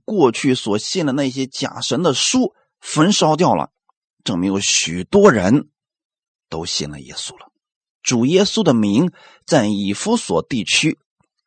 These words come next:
尊大了，这是神已经开了这个传道的门。所以说，弟兄姊妹，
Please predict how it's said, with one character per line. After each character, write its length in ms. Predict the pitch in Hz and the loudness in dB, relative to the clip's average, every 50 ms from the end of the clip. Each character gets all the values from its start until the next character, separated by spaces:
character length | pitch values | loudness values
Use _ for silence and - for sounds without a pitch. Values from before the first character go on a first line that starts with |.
| _ _ - | _ _ -10
尊 300 | - - 120 113 110 - | -8 -6 -4 -4 -6 -6
大 360 | - - - - - - - | -4 -2 -2 -2 -2 -4 -10
了， 240 | - - - - _ _ _ _ _ _ _ _ _ _ _ _ _ _ _ _ _ _ _ _ | -14 -18 -20 -20 _ _ _ _ _ _ _ _ _ _ _ _ _ _ _ _ _ _ _ _
这 160 | - - 269 | -2 0 0
是 160 | 240 - 190 165 | 2 2 0 2
神 440 | - - - - 113 110 175 190 - - - _ | 2 2 2 2 2 2 0 -2 -4 -10 -16 _
已 300 | - 120 123 120 117 113 | -2 0 0 2 2 0
经 360 | 110 - 160 165 190 196 - _ _ _ _ _ - | 0 2 0 2 2 0 -2 _ _ _ _ _ -8
开 340 | - - - 147 131 131 131 | -8 -6 -4 -4 -2 -2 -2
了 140 | 110 82 | -2 -4
这 180 | 78 - 95 90 | -4 -6 -8 -8
个 140 | - - 78 | -8 -8 -12
传 420 | - - - - 82 85 82 80 | -10 -10 -8 -6 -6 -6 -8 -6
道 200 | - 85 80 78 | -8 -8 -8 -8
的 100 | 69 71 | -10 -10
门。 240 | 71 - - - - _ _ _ _ _ _ _ _ _ _ _ _ _ - | -12 -12 -14 -16 -18 _ _ _ _ _ _ _ _ _ _ _ _ _ -20
所 200 | - - 92 92 | -16 -14 -12 -12
以 80 | 82 | -10
说， 160 | - - 95 | -10 -8 -8
弟 100 | - 104 | -8 -8
兄 160 | 90 - 101 104 | -6 -6 -8 -8
姊 140 | - - | -8 -10
妹， 180 | - 73 71 - | -12 -14 -14 -16